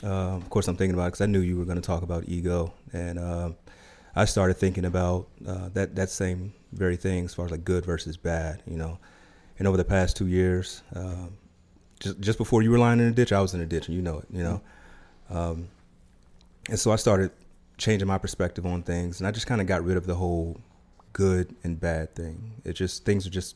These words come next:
Speaker 1: they just are, right? Um, and it has a lot to do with just perspective and how you view things. So, um, I'm kinda with Cam on this as far as, like, I don't know that there's necessarily a, uh,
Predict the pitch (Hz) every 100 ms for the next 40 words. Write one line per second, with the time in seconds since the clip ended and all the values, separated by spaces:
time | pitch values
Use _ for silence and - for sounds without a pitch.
0 | - 92 90 - 87 73 - _ - -
1 | 85 87 - - - - - _ _ -
2 | 90 87 95 95 92 - - 110 98 95
3 | 90 90 85 82 85 85 - 80 - 95
4 | - 85 87 78 78 104 - 85 - -
5 | - 98 90 85 - - - - - -
6 | 104 107 - 156 104 - 110 107 101 92
7 | 90 90 - - 98 87 90 92 87 87
8 | - - - 117 143 101 98 95 95 98
9 | 92 90 95 87 85 82 82 82 85 85